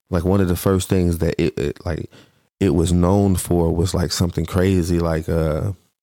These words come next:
a white lady got raped, so they hung,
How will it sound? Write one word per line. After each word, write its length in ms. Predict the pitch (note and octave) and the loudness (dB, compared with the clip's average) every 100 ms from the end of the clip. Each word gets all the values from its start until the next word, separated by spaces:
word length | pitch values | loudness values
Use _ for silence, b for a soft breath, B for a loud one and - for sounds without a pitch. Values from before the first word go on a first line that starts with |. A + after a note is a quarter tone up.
| _ _ b b b b b b _ | _ _ b b b b b b _
a 200 | - D#2 | -4 0
white 240 | D#2 F2+ F2 | 2 2 2
lady 220 | F2 E2 | 2 2
got 220 | E2+ D#2 | 2 2
raped, 260 | E2+ F2 D#2 | 2 0 0
so 120 | - | 0
they 160 | E2 E2 | 2 0
hung, 680 | E2+ F#2 F#2+ F2 E2 E2 | 0 0 2 2 0 -4